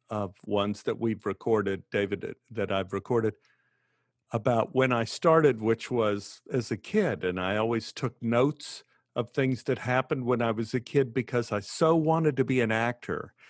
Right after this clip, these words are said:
I thought I was in the ever-running television show, My Life in the Theater. And I would,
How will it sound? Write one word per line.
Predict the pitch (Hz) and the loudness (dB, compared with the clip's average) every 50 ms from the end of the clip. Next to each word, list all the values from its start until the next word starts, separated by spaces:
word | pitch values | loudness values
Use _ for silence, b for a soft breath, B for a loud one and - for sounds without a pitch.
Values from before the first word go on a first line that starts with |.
| B B B B B B | B B B B B B
I | 127 135 143 | 2 2 4
thought | 139 - 143 139 131 | 4 4 4 6 6
I | 131 123 120 | 6 4 4
was | 117 127 117 - - | 4 0 -2 -2 -2
in | 139 131 123 117 | -2 0 0 0
the | 110 104 95 92 90 85 - _ _ _ _ _ _ _ _ _ _ _ - | -2 -4 -4 -6 -8 -12 -16 _ _ _ _ _ _ _ _ _ _ _ 2
ever-running | 151 156 147 160 160 151 131 131 131 131 131 135 131 127 117 107 - _ _ _ _ - | 2 4 6 4 4 4 6 4 4 4 4 4 2 2 0 -2 -6 _ _ _ _ -4
television | - 151 147 147 127 113 120 107 - - 117 113 | 0 2 2 2 2 0 -2 -2 -2 -2 -6 -4
show, | - - 127 117 110 104 | -2 0 2 2 2 2
My | 101 101 98 95 95 95 92 | 0 0 -2 0 -2 -2 0
Life | 95 104 110 123 151 165 - - - - - | 0 2 2 2 0 -2 -4 -8 -16 -12 -6
in | - 123 123 | -2 -2 0
the | 113 110 101 | 0 0 -2
Theater. | - - 127 120 113 90 - - 78 - - - _ b b b b b b b b b b | -4 -4 -4 -2 -2 -4 -4 -8 -12 -14 -16 -20 _ b b b b b b b b b b
And | 139 139 135 | 2 4 4
I | 135 135 131 | 6 6 6
would, | 135 127 135 127 117 110 | 6 6 4 4 4 0